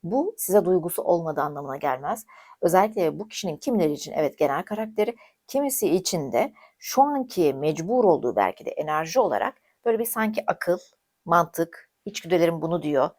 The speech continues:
"Tamam ya, eminim kesin böyle yapmam lazım. Hesaplı kitaplı ilerlemem lazım. Atıyorum kesin sınırlar koymam lazım." diye hani buna inanmış, doğru bildiği, hani düşündüğü şeyin doğru olduğuna, yoluna doğru olduğuna inanan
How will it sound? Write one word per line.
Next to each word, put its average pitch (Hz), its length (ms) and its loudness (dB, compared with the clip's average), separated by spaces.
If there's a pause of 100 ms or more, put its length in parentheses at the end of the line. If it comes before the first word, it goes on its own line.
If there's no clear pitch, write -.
(140)
"Tamam 247 260 0
ya, 156 80 2
eminim 196 400 2
kesin 202 300 -4
böyle 190 200 4
yapmam 143 380 -4
lazım. 127 340 -4 (220)
Hesaplı - 360 -4
kitaplı - 340 -4
ilerlemem 127 500 -2
lazım. 92 320 -8
Atıyorum 180 240 -4
kesin 196 240 -6
sınırlar 165 500 -2
koymam 127 340 -4
lazım." 165 260 -2
diye 277 100 -2 (320)
hani 180 200 -4
buna 240 160 0
inanmış, 185 800 -2
doğru 214 320 2
bildiği, 185 440 -4 (160)
hani 165 140 -6 (320)
düşündüğü 220 500 -2
şeyin 226 360 -6
doğru 185 260 6
olduğuna, 139 400 0
yoluna 165 400 -4
doğru 180 220 2
olduğuna 165 320 -4
inanan 175 380 -8